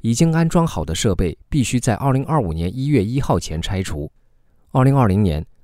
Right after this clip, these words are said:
瑞典电信监管机构以瑞典安全部门提出的安全问题为由，禁止华为向瑞典移动公司供应五G设备。这家机构说，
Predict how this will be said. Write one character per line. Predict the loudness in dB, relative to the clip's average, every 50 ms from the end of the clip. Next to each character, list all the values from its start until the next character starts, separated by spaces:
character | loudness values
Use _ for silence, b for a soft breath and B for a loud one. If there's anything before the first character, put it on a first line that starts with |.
| _ 0
瑞 | 2 4 4
典 | 6 4 4
电 | 4 4 2 2
信 | 2 2 0
监 | 2 2 0 2
管 | 2 0 -2 -2
机 | -2 -4 -2 0
构 | 2 0 0 0 -4 _
以 | -2 0
瑞 | 2 4 4 4
典 | 4 2 0 0
安 | 0 0 0
全 | 2 0 0
部 | 0 0 0
门 | 0 0 0 -2
提 | -2 -2 -2
出 | -2 0 -2
的 | -2 -2
安 | -2 -2 -2 -2
全 | 0 0 0 0
问 | 0 -2 -2
题 | -4 -4 -4
为 | -4 -2 -2
由， | -2 -2 -2 -4 -6 -8 -16 _ -14 -4
禁 | 0 2 2 2
止 | 0 -2 -4
华 | -4 -2 -4 -2 0
为 | 0 0
向 | 0 0 0 0 2
瑞 | 0 0 0
典 | 0 -2 -4 -4
移 | -4 -2
动 | 0 0 0
公 | 0 0 -2 -2
司 | -2 -2 -4 -4 -2
供 | 0 0 0 2
应 | 0 0 -2
五 | -4 -8 -12
G | -12 -6 -4 -4
设 | 0 0 0 0
备。 | 0 0 -4 -4 -8 _ _ _ _ _ _ _ -8 0
这 | 0 2
家 | 2 2 2 0
机 | 0 0
构 | 0 2 0 0
说， | 0 -2 -2 -4 -4